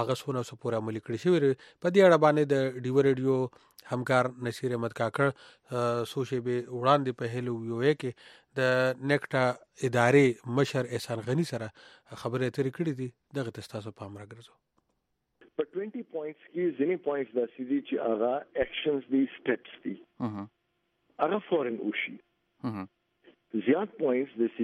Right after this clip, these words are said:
Speaker 2: دي چې هغه پروسیسز او پروسیجرز دي.
Speaker 3: مهم.
Speaker 2: ټیک شو، لکه زه به تاسو ته یو وړوکی مثال درکړم.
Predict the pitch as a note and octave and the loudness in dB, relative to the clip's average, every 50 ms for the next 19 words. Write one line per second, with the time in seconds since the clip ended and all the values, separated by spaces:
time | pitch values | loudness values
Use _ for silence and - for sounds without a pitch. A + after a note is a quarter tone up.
0 | G#2+ A#2 C#3+ E3 - - - A#2+ A2 G2+ C3+ C#3+ - - C#3 C3+ C3+ - - D3+ | 0 2 0 0 0 -2 -2 -2 -2 -2 -4 -4 -2 0 0 0 0 -2 -2 -2
1 | C#3 - - C#3+ C3+ - - - B2 G#2 - A2 A2+ - - - B2 A2 G#2 G#2+ | -2 0 0 -2 -2 0 0 0 0 0 0 -2 -4 -2 0 0 0 2 4 2
2 | G2 E2+ E2+ - - F#2 E2+ - _ _ _ - C#3 A#2+ G#2+ G#2 G#2 A2 - _ | 2 0 -4 -10 -10 -10 -10 -12 _ _ _ -2 -2 -2 -2 -4 -8 -10 -14 _
3 | _ _ _ _ _ _ _ _ _ _ _ - - - A3 - - - G3+ F#3 | _ _ _ _ _ _ _ _ _ _ _ -6 -4 -2 -2 0 2 2 4 4
4 | F#3 F#3 F#3+ G3 E3+ F#3+ F#3+ F#3 - F3+ D#3+ C#3+ - - - D3 C#3+ D3+ E3+ - | 2 2 2 2 2 2 2 2 2 0 -2 -2 -4 0 2 2 2 2 0 -4
5 | - - B2+ B2+ C3 B2+ A#2+ A#2+ B2 A#2+ A#2 A2+ B2 A#2 A2 G#2 - - G2+ F#2+ | -4 2 4 4 6 6 4 4 2 2 2 0 0 0 0 0 -2 0 0 0
6 | F#2 F2+ F#2 - - - - | 0 -2 -4 -6 -8 -10 -12